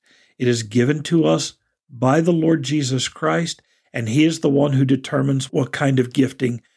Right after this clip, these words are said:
we have. He determines our place in the body.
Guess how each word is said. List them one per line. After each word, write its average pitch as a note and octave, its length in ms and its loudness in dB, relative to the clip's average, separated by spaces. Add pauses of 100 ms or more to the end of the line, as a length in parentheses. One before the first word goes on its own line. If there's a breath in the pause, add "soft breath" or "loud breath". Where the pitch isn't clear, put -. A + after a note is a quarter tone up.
(200)
we A#2+ 200 2
have. G2+ 340 -4 (300)
He D#3 200 0
determines C#3+ 640 2 (140)
our C#3+ 220 2
place A#2+ 580 0
in A#2+ 240 -6
the A#2+ 80 -4
body. G#2+ 520 -4